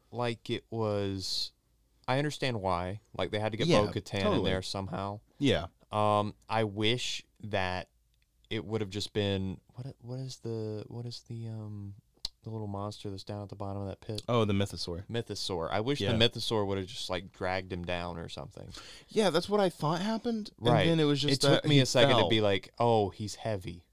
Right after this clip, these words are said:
Speaker 2: Yeah. I get it. It makes sense, but it was like, I was like, "That's
Speaker 1: Yeah.
Speaker 2: kind of an idiot, isn't he?"
Speaker 1: Well,
Speaker 2: A-, at points in this
Speaker 1: honestly
Speaker 2: show, he just feels like a,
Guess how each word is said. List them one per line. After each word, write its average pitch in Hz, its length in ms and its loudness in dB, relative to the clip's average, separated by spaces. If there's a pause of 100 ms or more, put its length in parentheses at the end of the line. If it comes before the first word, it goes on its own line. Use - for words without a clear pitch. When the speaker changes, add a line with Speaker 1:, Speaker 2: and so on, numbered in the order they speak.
(460)
Speaker 2:
Yeah. 156 340 4 (360)
I 175 120 6
get 185 240 10
it. 127 120 6
It 117 60 4
makes 120 240 4
sense, 139 280 2
but 110 140 0
it 110 60 6
was 104 200 2
like, 101 240 2
I 104 100 -4
was 113 140 -2
like, 101 200 -4
"That's 135 360 0 (960)
Speaker 1:
Yeah. 92 400 -2
Speaker 2:
kind 175 180 4
of 95 60 2
an 92 100 2
idiot, 101 300 4
isn't 113 200 0
he?" 87 140 -4 (960)
Speaker 1:
Well, 113 340 2
Speaker 2:
A-, - 40 0
at 143 160 0
points 185 320 2
in 113 140 6
this 143 240 4
Speaker 1:
honestly 160 80 4
Speaker 2:
show, 165 200 6
he 120 140 0
just 120 180 -4
feels 131 280 2
like 104 120 0
a, 92 60 -4